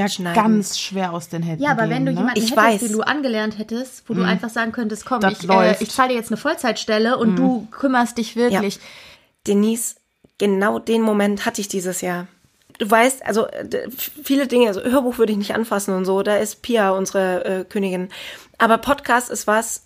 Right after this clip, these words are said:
Speaker 2: das habe ich nie aus der Hand gegeben. Nie. Egal
Speaker 1: Mhm.
Speaker 2: für welche Firma,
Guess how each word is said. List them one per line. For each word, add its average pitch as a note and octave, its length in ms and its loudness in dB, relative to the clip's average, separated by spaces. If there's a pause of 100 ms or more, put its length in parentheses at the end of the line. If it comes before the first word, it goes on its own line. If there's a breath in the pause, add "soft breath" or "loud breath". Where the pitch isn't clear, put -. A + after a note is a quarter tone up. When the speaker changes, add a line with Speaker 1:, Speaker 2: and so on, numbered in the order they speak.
(120)
Speaker 2:
das G#3 160 -4
habe A3 120 0
ich G3+ 120 -4
nie D4 200 4
aus A#3+ 160 2
der G3 120 -2
Hand F3+ 180 -4
gegeben. F3 460 -6 (100)
Nie. A#3 380 4
Egal A#3 380 2
Speaker 1:
Mhm. - 20 -2
Speaker 2:
für A3+ 160 -2
welche G#3 240 -4
Firma, C#4 340 0